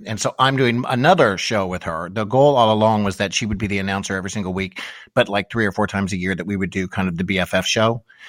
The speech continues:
So we will be doing our own show, and I've had some fun stuff. I've, I have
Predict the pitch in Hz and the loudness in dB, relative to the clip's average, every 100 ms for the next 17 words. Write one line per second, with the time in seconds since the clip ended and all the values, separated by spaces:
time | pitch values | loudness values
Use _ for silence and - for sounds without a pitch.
0 | - - - 127 113 107 107 101 101 98 | -20 -4 2 6 8 8 6 6 4 4
1 | 110 110 107 117 107 107 107 98 98 - | 4 4 2 0 0 0 0 0 0 0
2 | 110 120 - - 95 92 104 123 - 117 | -2 -2 -2 0 0 0 0 -2 -2 -2
3 | 101 143 170 214 - 220 175 131 131 127 | 0 0 0 0 0 -2 2 2 2 -2
4 | - 226 269 90 - 113 113 113 - - | -2 0 0 -2 -2 0 0 0 -8 -20
5 | - _ - 117 117 113 113 113 - - | -20 _ 2 4 6 4 2 0 -4 -2
6 | 120 113 110 110 107 107 | 2 4 4 2 0 -6